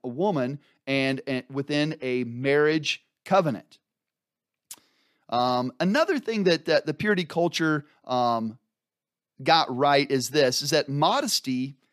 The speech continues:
actually is important. Modesty is important. And this is a huge topic, once again, for those who today are talking about purity culture. Because purity culture could be legalistic,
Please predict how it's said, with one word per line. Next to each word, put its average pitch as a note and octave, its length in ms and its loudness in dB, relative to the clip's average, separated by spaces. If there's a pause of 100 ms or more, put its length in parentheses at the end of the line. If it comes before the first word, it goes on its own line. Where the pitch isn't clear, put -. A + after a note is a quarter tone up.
(160)
actually F#3 560 -2
is F3 440 0 (120)
important. F3 640 -2 (580)
Modesty C#3+ 840 0 (240)
is D#3+ 500 4
important. D#3 600 2 (440)
And B2+ 120 -6
this G3 240 2
is F3+ 100 -4
a F#3+ 140 2
huge E3 800 -4
topic, C#3 440 -2
once C3 260 -4
again, C#3 380 -6 (160)
for C3+ 160 -4
those D3+ 400 4
who F#3 280 -2
today C#3+ 1000 -2 (180)
are D3 100 2
talking C#3+ 440 -4
about D#3 260 0
purity B2+ 300 -2
culture. E3+ 520 -2 (840)
Because A3+ 420 2
purity G#3+ 300 -4
culture F3 400 -2
could D3 200 -4
be C#3+ 140 -4
legalistic, D3+ 800 -2